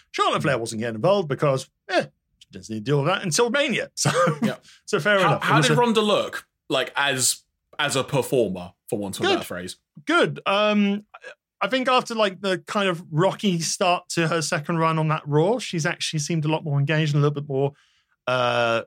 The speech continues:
Speaker 1: responsive of crowds and stuff like that. So,
Speaker 2: Hmm.
Speaker 1: on positive, I'm, I'm still looking forward to the match with Flair at Mania. I think that will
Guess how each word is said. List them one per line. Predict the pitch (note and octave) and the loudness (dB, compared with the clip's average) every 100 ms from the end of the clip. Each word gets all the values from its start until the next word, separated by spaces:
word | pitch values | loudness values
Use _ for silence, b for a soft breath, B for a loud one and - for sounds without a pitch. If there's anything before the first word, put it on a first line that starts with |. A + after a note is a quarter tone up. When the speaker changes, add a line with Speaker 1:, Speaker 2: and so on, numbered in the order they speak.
| - | -6
Speaker 1:
responsive | B2+ - C3+ C3+ A#2+ | -6 -4 -4 -4 -8
of | - | -4
crowds | D#3+ F#3 | -2 -2
and | E3 | -4
stuff | D3 E3 | -4 -2
like | F3 | -2
that. | F#3+ G#3 | -2 -2
So, | A3 G#3+ | -6 -4
Speaker 2:
Hmm. | A#2+ F#2 _ _ _ _ _ | -6 -10 _ _ _ _ _
Speaker 1:
on | A#3+ C#4 - - _ | 0 0 -2 -18 _
positive, | B3 F3 C3 - | -4 -2 -4 -2
I'm, | F#3+ G#3 G#3 G3+ - | 0 2 0 -2 -2
I'm | G3+ | -2
still | - A#3+ | 0 2
looking | A3 - G3 | 2 0 -2
forward | G3 F3+ E3+ | 0 0 0
to | |
the | E3+ | -2
match | E3 D#3+ | -4 -4
with | D#3 | -6
Flair | D3 D3+ C#3+ | -2 0 0
at | C3+ - | -2 -2
Mania. | A#2+ F#2+ E2+ D2 | -2 -2 -8 -8
I | G#2+ | -6
think | - C3 | -4 -2
that | B2 A2 | -4 -4
will | A#2 | -8